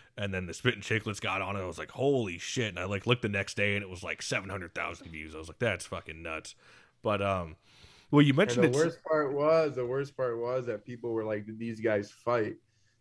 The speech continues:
Speaker 2: And someone was like, "Yeah." And then they showed the video, but it
Speaker 1: Yeah.
Speaker 2: was before. And it was such a bad fight for me. So it was tough.
Speaker 1: <laughs>
Speaker 2: But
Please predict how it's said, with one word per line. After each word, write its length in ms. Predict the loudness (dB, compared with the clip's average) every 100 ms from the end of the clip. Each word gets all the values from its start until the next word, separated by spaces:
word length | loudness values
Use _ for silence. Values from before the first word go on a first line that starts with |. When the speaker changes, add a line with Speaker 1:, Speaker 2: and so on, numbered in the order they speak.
| -6
Speaker 2:
And 200 | -4 -2
someone 340 | -2 0 0 -2
was 100 | -4
like, 260 | -4 -6 -2
"Yeah." 480 | 2 4 4 2 -4 _ _
And 140 | -6 -4
then 120 | -2
they 100 | -4
showed 220 | -2 -2
the 100 | -2
video, 480 | -4 -2 0 0 -2
but 160 | -2 0
it 60 | 2
Speaker 1:
Yeah. 240 | 2 2
Speaker 2:
was 60 | 0
before. 520 | 0 2 2 0 -6 _ -20 -8
And 140 | -6
it 60 | -4
was 180 | -4 -4
such 240 | -4 -4
a 60 | -4
bad 360 | -2 -2 -4
fight 300 | -6 -6 -6
for 120 | -8 -10
me. 200 | -10 -12
So 200 | -8 0
it 140 | 2
was 280 | 2 -4 -6
tough. 260 | -4 -2 -4 -6
Speaker 1:
<laughs> 500 | -12 _ -20 _ -2
Speaker 2:
But 400 | 2 4 2